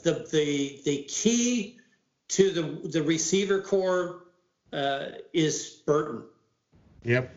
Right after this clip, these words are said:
Speaker 1: If, if Burton can come back and be the guy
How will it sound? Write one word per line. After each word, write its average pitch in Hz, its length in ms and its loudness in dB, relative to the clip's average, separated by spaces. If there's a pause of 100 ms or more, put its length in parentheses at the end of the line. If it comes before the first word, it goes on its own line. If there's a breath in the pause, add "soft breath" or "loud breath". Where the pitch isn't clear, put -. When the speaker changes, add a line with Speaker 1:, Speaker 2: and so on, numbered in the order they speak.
Speaker 1:
If, 156 420 2
if - 80 -10
Burton 226 340 2
can 214 240 0
come 185 420 0
back 165 360 2
and 143 220 -2
be 175 180 2
the 170 120 0
guy 160 720 0